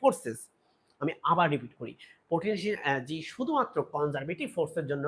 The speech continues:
ডিফাইন্ড। So, আমরা কনজারভেটিভ ফোর্সের জন্য যেই ওয়ার্ক ডান পাবো, সেই ওয়ার্ক ডানের নেগেটিভটাই হচ্ছে আমাদের চেঞ্জ in potential energy।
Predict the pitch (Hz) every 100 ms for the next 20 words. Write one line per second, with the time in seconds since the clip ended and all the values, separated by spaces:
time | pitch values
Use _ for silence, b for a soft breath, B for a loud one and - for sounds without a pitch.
0 | 135 117 113 233 175 113 104 B B B
1 | B - 175 247 - 127 127 - 139 143
2 | 147 262 320 220 156 175 151 147 151 123
3 | 139 131 127 220 247 254 131 110 180 254
4 | B B - - 277 392 349 220 165 147
5 | 151 156 190 208 B B 113 123 151 214
6 | 359 370 311 269 202 - 170 139 190 247
7 | 165 147 139 233 143 120 120 127 104 95